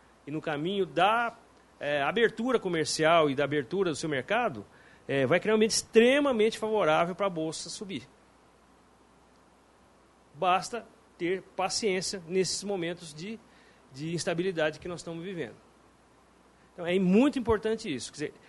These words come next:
então, estão dadas muitas condições, talvez como nunca na história, pra gente ter um processo, é, transformacional na economia brasileira e liderado pelo setor privado, especificamente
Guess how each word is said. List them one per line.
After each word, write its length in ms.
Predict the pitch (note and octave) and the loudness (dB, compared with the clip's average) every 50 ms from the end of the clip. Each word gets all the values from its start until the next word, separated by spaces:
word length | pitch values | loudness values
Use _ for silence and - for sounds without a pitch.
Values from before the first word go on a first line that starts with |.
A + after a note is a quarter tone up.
| - - _ _ | -20 -20 _ _
então, 160 | - G3 A3 | -4 -2 -2
estão 220 | F#3+ - A3 G#3 | 0 0 0 2
dadas 320 | G3+ G#3+ A3 G#3+ A3 E3+ D#3+ | 4 4 4 4 2 2 2
muitas 500 | F#3+ F#3+ G3 A3 C#4 D#4 - C#4 - - | 4 4 6 6 4 4 2 -2 -4 -2
condições, 460 | A3+ G#3 F#3+ D3+ - - G#3+ A3 - | -2 -2 -2 -2 -2 0 0 0 0
talvez 320 | - - G#3 F#3+ G#3+ G#3 - | 0 -2 0 2 2 2 2
como 240 | - A#3 B3+ D4+ | 0 0 2 4
nunca 380 | C4+ A#3 A3+ A#3+ C#4 C4+ - C4 | 4 6 6 6 4 2 0 -2
na 100 | A3 G#3 | -2 -2
história, 500 | F#3+ - - - E3 E3 F3 G3 A3 G#3+ - - _ _ _ _ _ _ _ _ _ | -4 -6 -6 -6 -4 -4 -4 -4 -6 -8 -14 -20 _ _ _ _ _ _ _ _ _
pra 100 | - D3+ | -8 -8
gente 140 | F3 E3+ - | -6 -4 -4
ter 80 | G#3 | -4
um 60 | G#3 | -4
processo, 680 | G3+ G3+ G#3+ F#3+ - - G3 G3 G3+ E3+ - - G#3+ F#3+ - - - - - - | -4 -4 -6 -6 -4 -4 -2 -2 -2 -2 -2 -4 -6 -6 -8 -12 -20 -20 -20 -14
é, 220 | - D#3+ D#3+ D#3 C#3+ | -8 -4 -2 -2 -2
transformacional 1040 | - - F#3 A#3+ A#3+ - - A#3 A3 G3+ G3 F#3+ - - F#3+ E3 D3+ E3 F#3+ A3+ B3 | 0 4 4 4 4 4 4 2 2 2 2 0 -2 -2 -4 -2 -2 -2 -2 0 -2
na 60 | B3 | -2
economia 400 | A#3 A#3 A3+ A3 G#3 G#3 G#3 G3 | -2 -2 0 0 0 2 2 2
brasileira 600 | F#3+ F#3+ E3 F3 E3+ D#3 D#3+ E3+ F#3+ G3 G#3 F#3 - _ _ - - _ _ _ _ _ - | 0 0 0 0 -2 -2 -2 -2 -2 -4 -6 -10 -14 _ _ -20 -20 _ _ _ _ _ -4
e 380 | D3 D#3+ D#3 D#3 D3+ D3+ D3 | 0 2 4 4 4 2 2
liderado 640 | C#3+ D#3 A#3 A3+ A3 G#3+ F#3 F3+ F#3+ G#3+ A3 F#3+ F3 | 2 0 0 2 4 4 6 8 8 6 6 4 0
pelo 200 | - F3 E3+ D#3+ | -4 -4 -4 -4
setor 320 | - - D3 - G3+ G#3+ | -4 -4 -4 -2 -2 -2
privado, 640 | G3+ G#3 G#3+ F3+ D#3+ D#3+ D3+ D#3+ F3 F#3+ G3 A3 - - - - - _ _ _ _ _ - | 0 0 -2 0 2 4 4 4 4 2 -2 -6 -12 -14 -20 -20 -20 _ _ _ _ _ -10
especificamente 920 | E3 - - - F#3+ E3+ - - G#3 G3 E3+ E3 E3+ F#3 F3+ - G#3 F#3 | -8 -4 0 2 2 2 2 0 -2 -2 -2 -2 -4 -6 -6 -8 -12 -14